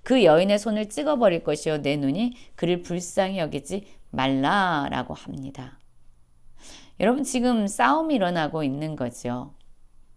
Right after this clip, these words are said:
그럴 때 어떻게 하라는 것입니까? 그 싸움이 일어나는 상황 가운데서도 감정이 섞이고, 어,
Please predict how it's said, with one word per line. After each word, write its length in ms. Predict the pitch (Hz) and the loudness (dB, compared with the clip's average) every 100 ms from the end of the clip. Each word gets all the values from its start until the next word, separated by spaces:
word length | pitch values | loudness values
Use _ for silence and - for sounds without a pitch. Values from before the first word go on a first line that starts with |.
| - - - - | -20 -20 -20 -16
그럴 300 | - 214 220 | 0 2 4
때 80 | 226 | 6
어떻게 500 | 190 139 175 269 262 | 8 8 4 0 0
하라는 320 | 233 190 165 | 0 0 -4
것입니까? 800 | 143 131 - 131 131 - 143 139 - - - - | -4 -6 -6 -8 -8 -8 -8 -10 -14 -20 -18 0
그 220 | 240 254 | 2 2
싸움이 640 | 254 - 240 277 277 262 | 0 4 4 6 4 2
일어나는 1120 | 262 175 175 196 214 214 202 202 196 214 226 240 | 2 0 2 4 2 2 2 2 0 -2 -2 -6
상황 480 | - 262 277 285 | -8 -2 0 0
가운데서도 960 | 277 165 156 143 131 - 123 147 156 - - - - | 2 2 0 -4 -6 -6 -4 0 0 -2 -12 -18 -10
감정이 640 | - 190 214 247 247 247 | -2 0 2 2 2 0
섞이고, 720 | 247 190 - 160 147 196 277 - - - - - | 0 -4 -4 -6 -2 -2 -2 -8 -20 -20 -20 -8
어, 640 | 165 156 151 147 143 - | -2 0 0 -2 -4 -10